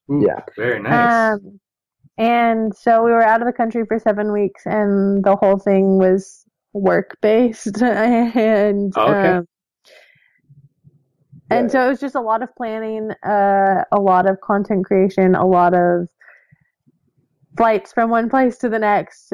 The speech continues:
Speaker 3: and the fact that everything ran smoothly, we didn't miss any flights. Um, we were able to, like, go everywhere that we had planned on going.
Speaker 1: Yeah.
Speaker 3: It was pretty rewarding to, like, come home, and that was, like,
Speaker 2: It,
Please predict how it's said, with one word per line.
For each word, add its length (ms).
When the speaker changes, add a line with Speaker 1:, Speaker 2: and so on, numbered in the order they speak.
Speaker 3:
and 380
the 80
fact 340
that 260
everything 380
ran 240
smoothly, 600
we 120
didn't 220
miss 200
any 180
flights. 1000
Um, 680
we 160
were 100
able 300
to, 100
like, 240
go 300
everywhere 420
that 140
we 80
had 160
planned 340
on 160
going. 640
Speaker 1:
Yeah. 100
Speaker 3:
It 40
was 140
pretty 220
rewarding 520
to, 80
like, 240
come 200
home, 260
and 140
that 180
was, 140
like, 260
Speaker 2:
It, 120